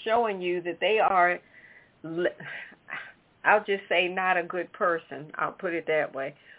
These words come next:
why would you keep on throwing your support behind somebody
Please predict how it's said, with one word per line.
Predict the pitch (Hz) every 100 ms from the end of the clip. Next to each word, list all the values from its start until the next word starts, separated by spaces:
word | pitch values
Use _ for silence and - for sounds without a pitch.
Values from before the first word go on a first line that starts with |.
| - _ _ -
why | 208 285
would | 320 247
you | 269
keep | 302 277 269
on | 254 233 226 226 -
throwing | 233 233 233
your | 220 214
support | 208 - 262 -
behind | 180 196 196 190 -
somebody | 196 190 180 175